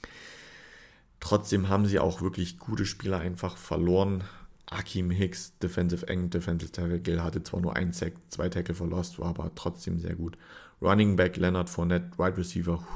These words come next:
Julio Jones, Defensive Tackle Raheem Nuno Rodgers hatte zwei Sacks,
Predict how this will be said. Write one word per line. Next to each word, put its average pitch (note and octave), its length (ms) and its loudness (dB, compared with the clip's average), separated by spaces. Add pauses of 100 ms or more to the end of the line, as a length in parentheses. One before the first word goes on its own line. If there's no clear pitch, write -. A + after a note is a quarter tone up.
(100)
Julio F#2+ 320 4
Jones, E2+ 540 0 (800)
Defensive A#2 460 6
Tackle G#2 480 4
Raheem G2 380 2
Nuno F#2 340 4
Rodgers F2+ 540 2
hatte E2+ 200 0
zwei F2+ 240 0
Sacks, - 380 -2